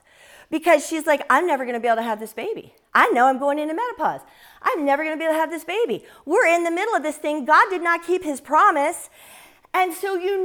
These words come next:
know you are in a major crisis of the way you think,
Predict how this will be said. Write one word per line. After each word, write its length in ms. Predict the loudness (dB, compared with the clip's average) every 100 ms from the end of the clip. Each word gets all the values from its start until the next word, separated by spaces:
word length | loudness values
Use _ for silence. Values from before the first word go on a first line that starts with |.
| -2
know 760 | -4 -4 -4 -4 -4 -4 -4 -4 -6 _ _ _ _ _
you 180 | -2 2
are 120 | 4
in 160 | 4 2
a 80 | 0
major 540 | 0 0 2 2 -2
crisis 840 | -4 0 0 0 2 2 0 -10 -18 _ -20 -6 6
of 200 | 6 6
the 100 | 4
way 140 | 6
you 280 | 6 6 4
think, 380 | 2 -2 -2